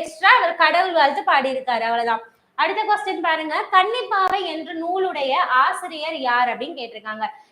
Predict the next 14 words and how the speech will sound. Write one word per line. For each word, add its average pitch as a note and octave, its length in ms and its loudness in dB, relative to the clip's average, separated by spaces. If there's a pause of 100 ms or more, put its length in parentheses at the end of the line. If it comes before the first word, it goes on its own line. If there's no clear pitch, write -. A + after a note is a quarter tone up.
(140)
கன்னிப்பாவை E4 1000 2
அப்படின்ற D4+ 420 -4 (120)
நூலுடைய D#4 460 -2 (220)
ஆசிரியர் D4+ 540 -4
யார்? C#4 180 2 (440)
ஆப்ஷன்ஸ் A4 420 2
ஃபர்ஸ்ட் G4 280 -2 (100)
லிசன் F4+ 340 -2
பண்ணிட்டு F4+ 500 0 (120)
அடுத்து E4+ 240 0 (100)
ஆன்சர் D#4+ 320 -4
பண்ணுங்க. B3 280 -6
ஆப்ஷன்ஸ் D#4 500 -2
பாருங்க. D#4 300 2